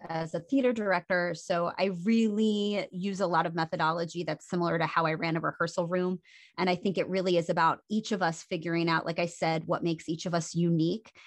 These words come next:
And so I'm giving some quote unquote tent poles. So what I imagine in my head is that there's a tent that is this conversation, in this case that we're talking about, Hugh,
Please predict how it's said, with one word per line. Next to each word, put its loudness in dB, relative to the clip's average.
And 0
so 4
I'm 6
giving 4
some -2
quote 2
unquote 0
tent -4
poles. -4
So -2
what 2
I 2
imagine 2
in -2
my 2
head 0
is -2
that 2
there's 2
a 2
tent 0
that 0
is 0
this -4
conversation, -2
in -2
this -2
case 0
that -2
we're 0
talking 0
about, 0
Hugh, -2